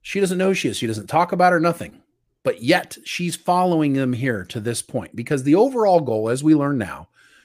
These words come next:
to blow up the cold fusion reactor was simply done to kill Khan.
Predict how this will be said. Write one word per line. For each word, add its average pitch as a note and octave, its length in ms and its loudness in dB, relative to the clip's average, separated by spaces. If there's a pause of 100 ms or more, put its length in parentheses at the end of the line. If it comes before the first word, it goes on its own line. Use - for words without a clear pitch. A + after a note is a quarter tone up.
(180)
to C3+ 80 -2
blow D#3+ 380 4
up A3 100 -2
the F3+ 80 -2
cold E3+ 340 2
fusion C#3 260 -4
reactor A#2+ 540 -2 (320)
was A#2+ 180 -6
simply F3+ 460 -2
done C3 320 0
to A#2+ 120 -10
kill A#2 420 -6
Khan. D#2+ 540 -12